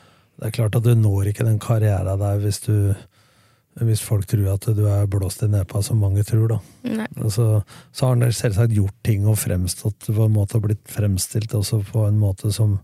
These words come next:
Speaker 1: og jeg kjenner han ganske godt i forhold til han drev den fotballskolen i Kragerø. Eh, og jeg kjenner Bjørn Helge godt siden jeg har trent den. Men, eh, han har nok noen egenskaper som vi er veldig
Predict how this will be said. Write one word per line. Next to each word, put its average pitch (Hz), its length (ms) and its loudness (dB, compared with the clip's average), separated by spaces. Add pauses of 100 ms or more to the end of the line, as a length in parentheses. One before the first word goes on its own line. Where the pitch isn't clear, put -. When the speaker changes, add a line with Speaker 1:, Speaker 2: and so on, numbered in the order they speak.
(680)
Speaker 1:
og 117 60 4
jeg 143 160 2
kjenner 101 280 -2
han 107 120 2
ganske 104 240 0
godt 110 320 -4
i 113 80 -2
forhold 104 320 -2
til 107 360 0
han 107 160 0
drev 101 280 0
den 107 120 0
fotballskolen 98 680 -4
i 98 40 -4
Kragerø. 104 440 -2 (1200)
Eh, 107 480 -2 (880)
og 123 80 0
jeg 117 140 0
kjenner 104 220 0
Bjørn 113 200 2
Helge 101 240 0
godt 110 180 0
siden 110 200 -4
jeg 107 80 2
har 101 60 -10
trent 98 300 -6
den. 131 140 -6 (240)
Men, 113 260 0
eh, 107 260 0 (960)
han 131 140 2
har 117 200 4
nok 131 160 0
noen 165 160 -2
egenskaper 117 760 -2
som 123 340 0 (800)
vi 127 100 0
er 123 80 0
veldig 127 220 2